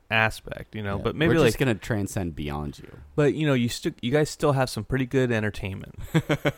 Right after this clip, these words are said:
Speaker 1: You know, uh, I like your movies. Let's, let's keep, let's keep, you know, Hollywood.
Speaker 2: Yeah, you know, I mean, that whole
Speaker 1: <laughs> Specifically.
Speaker 2: let's just keep Hollywood and, like, parts of Toronto, and then, like,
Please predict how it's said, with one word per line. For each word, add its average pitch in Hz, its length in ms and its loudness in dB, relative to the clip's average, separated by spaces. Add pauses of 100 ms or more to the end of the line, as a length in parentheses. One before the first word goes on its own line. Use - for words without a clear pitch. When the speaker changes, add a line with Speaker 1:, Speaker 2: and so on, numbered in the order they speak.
(140)
Speaker 1:
You 117 100 -2
know, 101 340 2
uh, 101 420 2
I 104 140 -2
like 101 300 2
your 151 60 -4
movies. 127 600 -2 (160)
Let's, 113 400 -4
let's - 160 -8
keep, - 260 -6
let's - 200 -4
keep, 202 240 -8 (160)
you 170 60 -4
know, 160 180 -4
Hollywood. 120 600 -2
Speaker 2:
Yeah, 208 220 -4
you 131 220 -2
know, 147 320 2
I 117 100 -2
mean, 120 400 -2 (220)
that 110 220 2
whole 120 340 0 (600)
Speaker 1:
<laughs> - 640 -6
Specifically. 139 760 0
Speaker 2:
let's 143 100 0
just - 220 -6
keep 110 160 0
Hollywood 143 720 0 (320)
and, 95 180 0
like, 90 220 0
parts 101 240 0
of 98 80 -10
Toronto, 69 480 -6 (280)
and 92 200 -2
then, 98 240 -2
like, 85 320 2